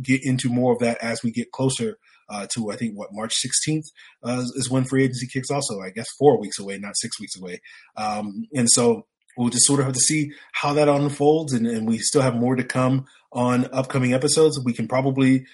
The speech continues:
uh, do a Q and A if you guys want for tomorrow's episode. Uh, so if you wanna send in your questions,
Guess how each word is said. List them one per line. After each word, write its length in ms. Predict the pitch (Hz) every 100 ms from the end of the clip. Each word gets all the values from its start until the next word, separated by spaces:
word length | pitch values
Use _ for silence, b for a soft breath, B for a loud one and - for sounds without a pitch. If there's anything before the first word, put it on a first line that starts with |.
| B 117
uh, 160 | 127
do 260 | 127 131 139
a 80 | -
Q 280 | - 151
and 80 | 156
A 100 | 175
if 220 | 175 143
you 100 | 151
guys 300 | 147 151 143
want 280 | 127 135 170 -
for 180 | 151 151
tomorrow's 520 | 135 123 139 143 135
episode. 580 | 135 139 151 147 143 135 b b
Uh, 140 | 117 117
so 160 | 127
if 140 | 117 127
you 80 |
wanna 160 | 131 123
send 320 | - 131 131
in 160 | 131 123
your 180 | 127 127
questions, 560 | 135 120 - 120 117